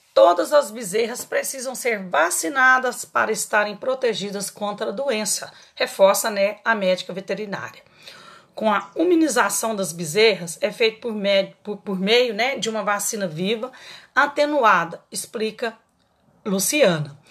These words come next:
A atividade somente pode ser realizada por um médico veterinário cadastrado ou um vacinador sobre a sua responsabilidade.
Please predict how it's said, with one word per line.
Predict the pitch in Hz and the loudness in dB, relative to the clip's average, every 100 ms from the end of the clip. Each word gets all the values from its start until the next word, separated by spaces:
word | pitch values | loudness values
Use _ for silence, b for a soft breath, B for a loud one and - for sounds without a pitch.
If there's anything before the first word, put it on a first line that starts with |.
| B B B B | B B B B
A | 311 | 0
atividade | - 247 240 285 - | 0 -6 2 2 2
somente | - 254 240 262 - | -4 -4 -4 -8 -4
pode | 226 220 | -2 -2
ser | - 226 | -2 -4
realizada | 208 190 180 220 208 214 | -4 -4 0 2 2 -2
por | 220 | -6
um | 214 | -4
médico | 202 214 226 220 | -2 -2 -2 -4
veterinário | 240 - 226 208 190 214 - - | -4 -4 -6 -4 0 -2 -4 -2
cadastrado | 277 330 311 311 - - 208 196 190 147 - b b b b _ | -2 0 0 -2 -4 -2 2 4 2 -4 -16 b b b b _
ou | 226 233 269 294 b b _ _ _ _ - | 8 10 8 4 b b _ _ _ _ -8
um | 240 | -4
vacinador | 233 - 226 220 196 220 254 | -2 0 2 2 6 6 6
sobre | 277 254 254 | 4 4 4
a | |
sua | - 262 277 | 0 -4 0
responsabilidade. | 262 262 - 254 - 220 254 202 156 117 - - | 2 0 -2 -6 -4 -4 -6 -6 -6 -6 -12 -20